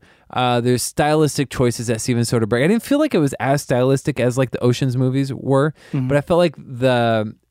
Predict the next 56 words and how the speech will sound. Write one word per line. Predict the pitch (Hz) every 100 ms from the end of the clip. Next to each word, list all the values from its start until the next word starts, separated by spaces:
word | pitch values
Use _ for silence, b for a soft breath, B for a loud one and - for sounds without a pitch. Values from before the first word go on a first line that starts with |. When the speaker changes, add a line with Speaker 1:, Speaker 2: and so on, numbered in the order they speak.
| -
Speaker 1:
it |
wa-, | 131 123 -
it | -
didn't | 127 131
call | - - 120 127
for | 143
it | 127
to |
be | 101 123
that | 123 123
stylistic | - 143 135 139 - 139
because | 120 135
that's, | 127 113
like, | 143 107
Vegas. | 104 135 127 117 113
Everything's, | 123 120 113 107 104 - _
you | 123
know, | 107
moving | 110 131 123
fast, | 113 - 123 104 -
all | 123
the | 147
Speaker 2:
Yeah. |
Speaker 1:
different | 120 123
moving | 127 120 117
parts. | 131 110
You | -
gotta | 123 120
have | 123
the | 117
guy | 117 127
that's | 110 -
breaking | - 131 120 123
it | 113
down. | 127 117 104 B B B B B B _ -
There's | 170 156
no | 165 165
guy | 160 165
breaking | 151 147 143
it | 123
down | 143 151
because | 123 135 120
they're, | 131 120
they're | 117 127
hillbillies, | 117 151 120 101 90 110 -
you | 117
know? | 113 113 131 B B
Speaker 2:
Yeah. | 170 127 - -
Speaker 1:
Um, | 135 127 127
and | 127 147
then | 151
on | 143
the | 143
other | 151 190
side, | - 127 117 135 - _ _ _ _ _ _ _ _ - -
um, | 127 117 113